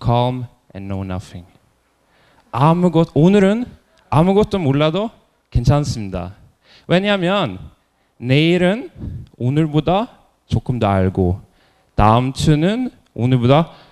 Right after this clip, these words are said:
조금 더 알고, 그리고 한, 한 달 후에 오늘은 같은 고민이 다 없어질 거예요.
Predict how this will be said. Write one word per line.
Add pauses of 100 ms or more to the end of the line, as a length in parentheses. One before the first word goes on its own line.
(200)
조금
더
알고, (160)
그리고
한,
한
달
후에 (320)
오늘은
같은
고민이
다
없어질
거예요.